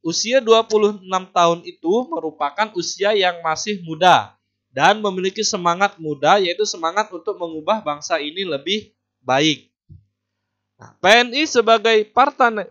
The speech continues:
partai nasionalis termasuk mampu berkembang dengan sangat pesat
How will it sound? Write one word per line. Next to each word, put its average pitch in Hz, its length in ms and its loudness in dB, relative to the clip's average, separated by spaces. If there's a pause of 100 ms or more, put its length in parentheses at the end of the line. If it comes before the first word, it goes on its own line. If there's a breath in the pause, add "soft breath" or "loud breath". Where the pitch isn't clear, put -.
partai 247 460 4
nasionalis 190 920 -2
termasuk 214 480 -4
mampu 208 320 0
berkembang 175 720 -4 (300)
dengan 233 340 -2
sangat 214 380 0
pesat 175 340 2